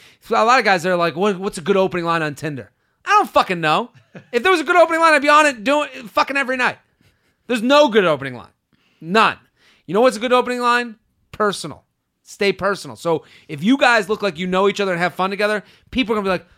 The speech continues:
"What's going on with that group?" Like, I, in Vegas, we all wore tuxes to the, uh, to the Oscars, to watch the Oscars. And on the way there, we went to the, on the gondola. You know how many women came up to us, were like, "What's the deal?" They just were,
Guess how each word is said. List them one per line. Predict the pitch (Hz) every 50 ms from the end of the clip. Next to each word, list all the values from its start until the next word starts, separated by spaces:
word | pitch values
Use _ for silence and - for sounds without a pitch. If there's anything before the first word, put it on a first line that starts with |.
| _ _ _ _ _
"What's | - 156 269 302 -
going | - 220 196 165
on | 147 139 131
with | 123 120
that | 156 202 196
group?" | - - 92 - _ _ _ _ _ _ _ _ _ -
Like, | 202 226 220
I, | 233 226 240 247 240 233
in | 226 214
Vegas, | 208 254 277 262 208 190 139
we | 151 190
all | 202 202 202 196
wore | 190 185
tuxes | 185 - - 202 196 - - - 170 160 139 - - - _ -
to | - 170
the, | 160 156 156 147 147 143
uh, | 139 139 135 135 135 139 139
to | - 151 143
the | 143 143
Oscars, | 139 147 156 147 - 170 160 135
to | - 147
watch | 151 147 131
the | 147
Oscars. | 143 143 156 - - 180 160 - _ _ - - _ -
And | 160 160
on | 165
the | 165
way | 170 175 180
there, | 196 196 180
we | 175
went | 170 160
to | - 170
the, | 165
on | 160 165
the | 165 139
gondola. | 175 185 185 185 165 143 110 101 _ _ _ _ _ _ -
You | 226
know | 294
how | 349 339
many | 320 294
women | 254 233 233 240 254 254 262 262 262 254 226
came | - 214 220 220
up | 220 226 220
to | 220 233
us, | 240 226 190
were | 208 202
like, | 190 180 160 - _ _ _ _ -
"What's | - 185 254 269 -
the | - 285
deal?" | 226 170 226 277 320 320 - - _ _ _ _ _ _ _ _ _ _ _
They | - 220 285
just | 302 233
were, | 262 262 240 -